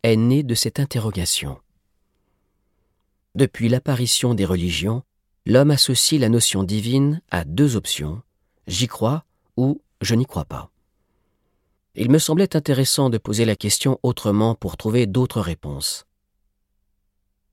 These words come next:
Prenons l'hypothèse qu'ils ou ils existent et tentons de comprendre quelle est leur vision de nous, simples mortels. Quelle est leur marge de manœuvre ?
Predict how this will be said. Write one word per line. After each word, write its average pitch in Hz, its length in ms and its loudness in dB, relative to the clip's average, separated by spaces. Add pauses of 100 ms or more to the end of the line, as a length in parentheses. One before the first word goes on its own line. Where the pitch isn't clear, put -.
(180)
Prenons 180 260 8
l'hypothèse 165 680 4 (100)
qu'ils 196 420 0 (380)
ou 92 400 -2 (300)
ils 156 400 4
existent 95 640 -4 (500)
et 131 100 4
tentons 170 460 2
de 143 80 4
comprendre 165 720 2
quelle 190 160 4
est 196 60 6
leur 127 160 4
vision 127 460 2
de 101 120 -2
nous, 90 480 -2
simples - 440 -2
mortels. 71 600 -6 (1080)
Quelle 160 160 4
est 180 120 6
leur 98 200 2
marge 123 440 0
de 135 100 2
manœuvre ? 65 640 -6